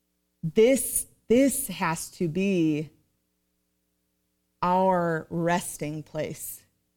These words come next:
that greater is he who is in us than he who is in the world, and that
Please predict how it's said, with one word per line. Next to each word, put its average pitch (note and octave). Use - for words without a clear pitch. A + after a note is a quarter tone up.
that F3
greater G3+
is B3
he E3
who F3
is E3
in G3
us D3+
than E3
he G#3+
who A3
is F3
in E3+
the D#3
world, D3+
and F#3+
that F3+